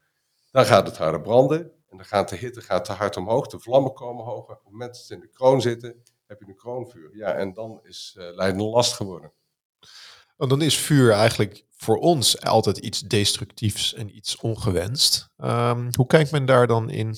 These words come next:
Speaker 2: nou, Sub-Sahara-Afrika naar? Is het daar ook altijd, als er, als er ergens een brand uitbreekt,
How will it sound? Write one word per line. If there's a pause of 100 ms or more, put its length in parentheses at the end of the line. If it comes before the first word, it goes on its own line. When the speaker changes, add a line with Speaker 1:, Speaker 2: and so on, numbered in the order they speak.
Speaker 2:
nou,
Sub-Sahara-Afrika
naar?
Is
het
daar
ook
altijd,
als
er,
als
er
ergens
een
brand
uitbreekt,